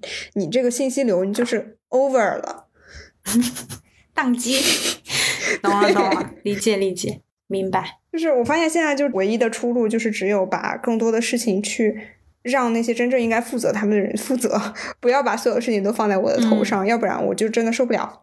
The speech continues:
Speaker 2: 感觉这个需要修炼的还是沟通技巧。
Speaker 1: 对，沟通技巧和心态吧。
Speaker 2: 嗯，嗯。现在小鱼是在，是在北京，然后我是在广州嘛。呃，其实现在就是多地的疫情都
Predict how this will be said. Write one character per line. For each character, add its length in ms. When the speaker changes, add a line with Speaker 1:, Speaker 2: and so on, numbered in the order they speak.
Speaker 2:
感 160
觉 120
这 220
个 720
需 240
要 160
修 240
炼 200
的 100
还 180
是 300
沟 160
通 400
技 180
巧。 200
Speaker 1:
对， 200
沟 160
通 200
技 140
巧 180
和 120
心 200
态 160
吧。 280
Speaker 2:
嗯， 380
嗯。 220
现 200
在 160
小 240
鱼 60
是 120
在， 240
是 200
在 140
北 160
京， 200
然 140
后 160
我 80
是 100
在 100
广 260
州 180
嘛。 280
呃， 160
其 200
实 80
现 180
在 80
就 100
是 120
多 160
地 240
的 160
疫 160
情 320
都 340